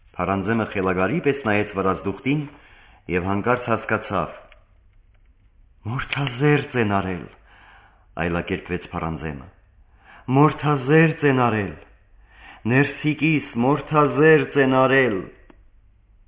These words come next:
և աչքերը սառած մնաց մի կետի։ Երկար ժամանակ այլևս չխոսեց, մինչդեռ Ձվիկը, Վարազդուխտը և Բաբիկը ձայները խեղդած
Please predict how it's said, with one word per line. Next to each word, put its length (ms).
և 180
աչքերը 420
սառած 600
մնաց 380
մի 100
կետի։ 340
Երկար 440
ժամանակ 400
այլևս 400
չխոսեց, 600
մինչդեռ 420
Ձվիկը, 560
Վարազդուխտը 720
և 180
Բաբիկը 480
ձայները 480
խեղդած 600